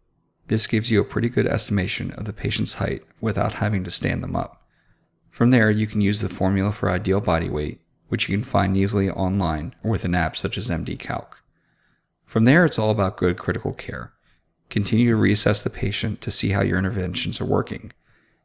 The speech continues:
If the patient is intubated and or on vasopressors, strongly consider placing arterial line for a better measurement of the patient's blood pressure second to second. Adjust your ventilator settings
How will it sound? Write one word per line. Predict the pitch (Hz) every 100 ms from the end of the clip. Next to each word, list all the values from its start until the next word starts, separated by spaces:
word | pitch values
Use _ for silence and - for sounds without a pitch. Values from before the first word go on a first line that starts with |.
| _ _
If | 135
the | 113
patient | - 107 95
is | 90
intubated | 107 120 104 85 85 104 -
and | 101 95
or | 95 82
on | 82
vasopressors, | 85 98 98 - - - - - - _ _ _ _
strongly | - - 107 117
consider | 117 123 120 - 107
placing | - 107 -
arterial | 107 110 - 98
line | 85 80 87
for | 101 98
a |
better | 117 82 92
measurement | 92 82 90 85
of | 87
the |
patient's | - - - -
blood | - 101 104
pressure | - - -
second | - - -
to | 92
second. | - 107 - - _ _ _ _ _ _ -
Adjust | 110 113 -
your | 104
ventilator | 107 117 101 - -
settings | - 117 - 107 -